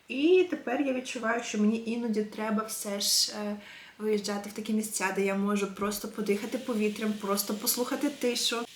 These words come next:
Це, якщо що, на фоні гудить Dyson Даринки, вона сушить волосся. Як я і сказала, я не буду замазувати обличчя,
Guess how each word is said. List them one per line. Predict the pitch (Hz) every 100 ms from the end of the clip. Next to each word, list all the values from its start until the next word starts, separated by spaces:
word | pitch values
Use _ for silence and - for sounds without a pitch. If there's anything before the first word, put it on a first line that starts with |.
| - - - -
Це, | -
якщо | 226 226 214
що, | - 226
на | 233 220
фоні | - 220 226
гудить | 214 202 190 214 214 - 185
Dyson | 196 190 196 202 190
Даринки, | 190 202 220 226 226
вона | 185 185 185
сушить | - - - 185
волосся. | 196 185 196 - 339
Як | 349 -
я | 269
і |
сказала, | 262 - 254 269 370
я | 262 226
не | 233
буду | 214 233 220
замазувати | 220 233 240 233 240 233 240
обличчя, | 240 233 254 247 - 226